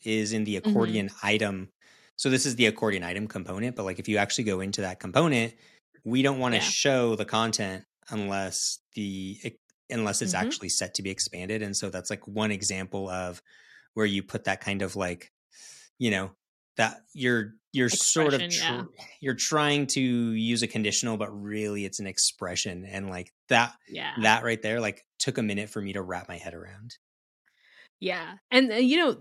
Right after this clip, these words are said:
Speaker 2: you would, wouldn't have, you couldn't, you don't necessarily have to write it this way, right? You could, in fact, have done an entire if statement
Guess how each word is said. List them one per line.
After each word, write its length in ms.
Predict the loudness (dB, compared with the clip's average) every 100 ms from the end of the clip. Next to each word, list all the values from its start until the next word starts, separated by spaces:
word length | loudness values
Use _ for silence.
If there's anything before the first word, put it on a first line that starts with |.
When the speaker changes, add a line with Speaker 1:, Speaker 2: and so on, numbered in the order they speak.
| -4
Speaker 2:
you 200 | 0 2
would, 140 | 2
wouldn't 280 | 0 0 0
have, 260 | 2 0 2
you 140 | 2 2
couldn't, 320 | 2 0 2
you 100 | 2
don't 160 | 4
necessarily 500 | 2 0 -2 0 0
have 320 | 0 0 0 -2
to 140 | -6
write 320 | -6 -4 -2
it 180 | -2 -6
this 240 | -12 -12 -8
way, 440 | -8 -8 -10 -14 _ _
right? 340 | -4 0 0 -2 -16 0
You 140 | 2 2
could, 260 | 2 2
in 160 | 4 0
fact, 460 | 2 2 2 2
have 180 | -4 -4
done 160 | -2 -2
an 120 | -2
entire 520 | -4 -4 -4 -2 -2 0
if 160 | -2 -2
statement 680 | -4 -4 -4 -6 -6 -6